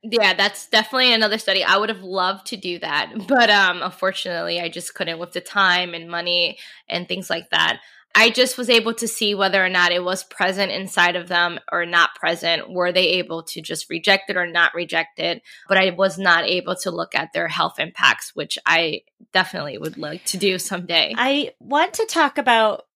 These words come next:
Speaker 2: real practical ways that listeners can cut back on the amount of microplastics they create.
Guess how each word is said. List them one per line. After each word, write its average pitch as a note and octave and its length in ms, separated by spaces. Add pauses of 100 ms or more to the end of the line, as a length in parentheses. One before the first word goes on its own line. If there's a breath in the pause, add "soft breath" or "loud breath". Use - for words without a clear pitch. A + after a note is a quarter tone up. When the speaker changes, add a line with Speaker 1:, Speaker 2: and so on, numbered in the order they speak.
(460)
Speaker 2:
real C#4+ 240
practical A#3 720
ways F#3+ 380
that F#3+ 180
listeners F#3+ 640
can F3 720 (380)
cut A#3 180
back G3+ 320
on F3+ 320 (420)
the G3+ 80
amount F#3 220
of F3+ 80
microplastics F3+ 920 (460 soft breath)
they F3+ 720 (160)
create. E3+ 380